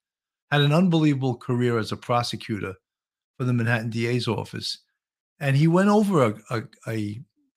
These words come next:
case, uh, Doctor Birnbaum, who killed his wife, Gail Katz, in nineteen eighty-five.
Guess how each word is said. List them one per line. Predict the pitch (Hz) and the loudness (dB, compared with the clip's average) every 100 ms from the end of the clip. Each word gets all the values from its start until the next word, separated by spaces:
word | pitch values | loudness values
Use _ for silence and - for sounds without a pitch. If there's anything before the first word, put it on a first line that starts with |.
| - | -6
case, | 151 151 - - - _ | -2 0 -2 -6 -12 _
uh, | - 58 107 110 _ _ - | -8 -6 -8 -12 _ _ -2
Doctor | 143 147 143 | -2 0 -4
Birnbaum, | 110 123 139 156 110 52 - 104 - _ _ _ _ _ _ _ _ | -4 -2 -2 -2 -2 -4 -6 -8 -12 _ _ _ _ _ _ _ _
who | - 113 | -10 -10
killed | - 170 196 | -2 0 2
his | 156 117 | 0 0
wife, | 127 120 - | 0 0 0
Gail | 127 120 | -2 -2
Katz, | 120 - 120 90 - - - | -2 -2 -2 -4 -10 -12 -8
in | 113 | -4
nineteen | 113 120 - 117 | -4 -6 -4 -4
eighty-five. | 104 104 - 123 113 - - | -2 -6 -6 -4 -4 -6 -16